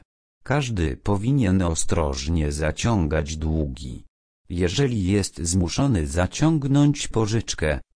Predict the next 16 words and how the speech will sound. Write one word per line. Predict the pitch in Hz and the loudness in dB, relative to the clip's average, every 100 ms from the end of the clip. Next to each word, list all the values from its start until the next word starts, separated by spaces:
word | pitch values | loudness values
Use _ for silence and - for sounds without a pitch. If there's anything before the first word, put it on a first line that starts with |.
| - | -4
powinien | 104 87 117 113 98 90 | -2 0 2 4 4 2
dać | 85 92 - 113 | 2 -2 -2 -2
jakąś | 110 90 85 80 76 | 0 0 0 0 -2
gwarancję, | 71 82 80 101 92 73 - 67 80 113 - _ | -4 -2 -2 0 0 -2 -6 -4 -4 -4 -8 _
w | - | -18
przeciwnym | - - 98 110 101 117 113 | -6 -4 -2 -2 0 2 2
razie | 113 123 110 104 | 2 0 0 0
lepiej | 104 120 - 92 85 | 0 -2 -2 0 0
zaczekać, | 78 92 - 113 - - - - - _ - | -2 -2 0 -4 -4 -8 -8 -12 -14 _ -4
aż | 127 - - | -4 -2 -6
Pan | - 85 80 | -2 2 2
pokieruje | 76 92 - - 131 135 120 | 0 -4 -2 -2 0 2 2
sprawą | - - 98 90 92 90 | 0 0 0 0 0 0
w | 78 | 0
inny | 92 107 90 76 | 0 2 2 0
sposób. | 73 - - - - - - | -4 -6 -6 -4 -6 -10 -14